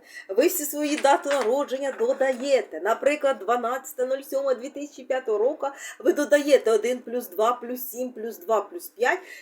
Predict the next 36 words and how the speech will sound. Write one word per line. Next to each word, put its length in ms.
і 80
тоді 220
виходить 440
якесь 260
число, 500
це 180
число 520
і 80
є 280
ваш 220
прихований 720
код. 280
В 20
картах 420
Ленорман 600
тридцять 480
шість 340
цифр. 340
І 80
якщо 280
ці 140
тридцять 420
шість 320
цифр, 300
е, 680
виходять, 500
ви 140
склали 420
тридцять 340
шість, 240
а, 120
е, 260
виходить, 400
це 60
значить, 360
ви 200